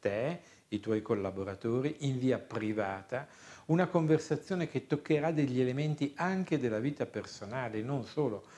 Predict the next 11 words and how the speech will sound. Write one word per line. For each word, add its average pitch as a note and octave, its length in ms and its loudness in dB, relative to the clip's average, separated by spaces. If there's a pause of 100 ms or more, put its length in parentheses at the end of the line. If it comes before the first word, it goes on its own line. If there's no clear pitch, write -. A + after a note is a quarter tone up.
(320)
della G#2+ 160 0
tua A2 160 -2
vita A2+ 280 -2
professionale, G2 1040 -8 (320)
perché C#3 300 2
le C#3+ 160 6
storie G2 640 0
hanno A2+ 220 0
radici A#2 420 -2
nel A2 200 -2
profondo A2 840 -4